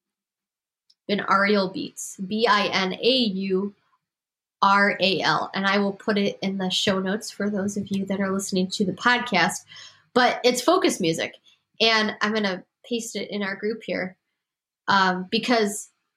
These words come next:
it will help. And I want you just to try it today. If you're working on something, it doesn't have to be writing, but whatever you're working on,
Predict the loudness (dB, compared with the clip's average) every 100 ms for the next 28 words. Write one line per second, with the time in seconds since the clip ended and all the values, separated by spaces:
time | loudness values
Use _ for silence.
0 | 0 4 4 2 2 0 0 0 2 4
1 | 4 2 0 -2 -4 2 2 2 0 -2
2 | -2 0 0 2 0 0 -2 0 -2 -2
3 | -2 -2 0 0 0 0 0 2 2 2
4 | -2 -2 0 2 2 2 0 -2 -4 0
5 | 0 0